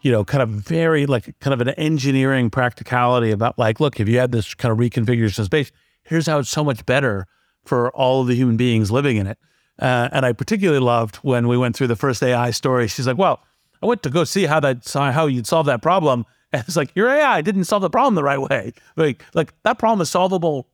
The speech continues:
today really well, let alone anything you're doing in the future." And you're like, "Yeah, yeah, yeah. No, that's great," <laughs> right? 'Cause that, you need to bring that kind of pragmatic understanding in order to bring, to get to the visionary side. And so I thought, I thought the whole conversation was great.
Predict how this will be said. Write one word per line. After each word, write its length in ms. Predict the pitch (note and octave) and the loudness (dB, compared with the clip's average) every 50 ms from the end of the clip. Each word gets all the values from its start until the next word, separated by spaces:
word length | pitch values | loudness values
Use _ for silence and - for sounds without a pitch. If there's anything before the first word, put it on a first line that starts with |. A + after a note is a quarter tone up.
| _ | _
today 640 | - - - - F4+ G#4 A4 F4 A#3+ C3 A#2+ - G3 - _ _ _ | -12 -4 0 2 2 2 2 0 -2 -4 -8 -10 -14 -16 _ _ _
really 240 | - G#3+ A#3 A3+ G3+ | 0 2 2 2 2
well, 500 | G3 B3+ D4+ - - C#3 B2+ C3 C3 - _ _ _ - | 4 2 2 2 2 0 0 -2 -2 -4 _ _ _ 0
let 160 | F#3 A3 A3 | 0 0 2
alone 360 | G3 G3+ A#3+ C4+ B3+ A3 F3 | 2 2 2 2 2 2 0
anything 280 | D#3 D#3 D#3 D#3+ D#3 C#3 | 0 0 0 0 0 0
you're 100 | D3+ D3 | 0 2
doing 200 | D#3+ E3 D#3 D#3 | 2 2 2 2
in 60 | D3+ | 0
the 80 | C#3+ | 2
future." 260 | C#3 F#3+ G3+ - - B2 | 2 0 0 0 0 0
And 80 | A#2+ | 2
you're 80 | B2+ C3 | 2 2
like, 220 | B2+ A2+ - - _ _ _ _ _ _ | 0 0 -4 -10 _ _ _ _ _ _
"Yeah, 140 | D3 D3+ D#3 | -2 0 2
yeah, 200 | D3 C#3 C3 B2+ | 2 2 2 2
yeah. 180 | A#2+ A2 G2+ G#2 | 0 0 -2 0
No, 140 | C3+ C3+ | 0 0
that's 260 | C3 C#3+ D3 - - - | 2 0 -2 -2 -6 -12
great," 600 | - - C3+ B2 A#2+ C3+ D3+ B2 A#2+ - - - _ _ _ - - | -8 -4 -2 0 0 0 0 -2 -4 -8 -12 -14 _ _ _ -20 -6
<laughs> 240 | _ G3+ - - _ | _ -6 -6 -2 _
right? 220 | F3+ D#3 C#3 C#3+ | 0 0 0 0
'Cause 140 | - C#3+ B2+ | -2 -2 0
that, 200 | C3 C#3+ C3+ - _ - - _ | 0 -2 -2 -4 _ -18 -8 _
you 120 | D#3 D3 | 0 0
need 240 | D3 D#3+ F3+ F#3+ D#3 | 2 2 2 0 0
to 60 | D3 | 0
bring 200 | B2+ D3 D3 D3 | 0 0 0 2
that 160 | C#3+ C3+ C3 | 2 0 0
kind 220 | - - D3 C3+ B2+ | 0 -2 0 0 0
of 160 | B2 B2 G#2+ - _ _ _ _ _ _ _ _ _ - | 0 -2 -4 -6 _ _ _ _ _ _ _ _ _ -8
pragmatic 720 | - D#3+ D3 C3 A#2+ B2+ C3 C3 C3 D3 D#3 D#3 D3 - D3+ | -4 -2 -2 0 0 0 0 2 2 0 0 0 0 0 0
understanding 880 | C#3+ C#3 C3+ A#2 - - D3+ C#3+ D3+ D3 C#3 B2+ A2+ G#2+ A2 A2+ C3+ - | 0 0 -2 -2 -2 -2 0 0 0 0 0 -2 -2 -2 -4 -4 -4 -4
in 140 | D3 C3+ | -2 -2
order 260 | C3+ C#3 D3 C#3+ C#3 A#2+ | 0 0 2 2 0 0
to 100 | C3 B2 | -2 -4
bring, 540 | B2+ - C#3+ D#3 F#3+ G#3+ G3 D#3+ B2 C#3+ - - | -2 -2 0 0 2 2 0 0 -2 -4 -8 -6
to 120 | - C#3+ C3+ | -4 -4 0
get 240 | A#2+ G#3+ A#3 - - | 0 -2 -2 0 0
to 80 | F3 | 0
the 80 | D3 C3 | 0 2
visionary 560 | B2+ B2+ A2+ A#2+ A#2 A#2 A2+ A2+ A2 A2 - _ _ _ _ | 2 0 2 0 0 0 0 0 -2 -4 -6 _ _ _ _
side. 360 | - - - B2+ B2 B2 A2+ A2 | -6 -2 0 0 2 2 0 0
And 140 | A2+ A#2 | -2 -2
so 80 | - C#3 | 0 0
I 100 | C3 C3+ | 0 2
thought, 300 | B2 D3 C3+ C3+ - - | 2 0 -2 -2 -4 -6
I 140 | - - C#3+ | -4 -2 0
thought 140 | C3+ D3+ C3+ | 0 0 0
the 100 | C#3 C3 | 2 2
whole 140 | C3 C#3 B2 | 2 2 0
conversation 540 | - E3+ B2+ A2+ A2 G2 B2+ A2+ - - G#2 | 0 -2 -2 0 0 0 0 0 0 -2 -4
was 120 | G2 F2+ | -6 -4
great. 240 | - A2+ G#2 - | -4 -4 -6 -6